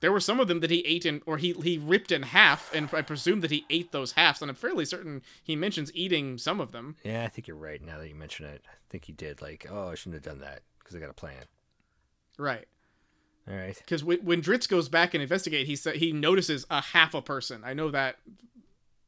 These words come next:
Speaker 1: happens. And he's very upset by it. Again, this is, like, it's all, this all feels like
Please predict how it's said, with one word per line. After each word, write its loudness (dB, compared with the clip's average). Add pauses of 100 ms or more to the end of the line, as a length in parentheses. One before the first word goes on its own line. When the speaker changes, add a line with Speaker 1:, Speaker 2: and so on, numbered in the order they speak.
(240)
Speaker 1:
happens. -8 (1500)
And -8
he's -6
very 6
upset -2
by -2
it. -6
Again, 4
this -2
is, 0
like, 0 (1200)
it's -2
all, 6
this 4
all 6
feels 4
like 2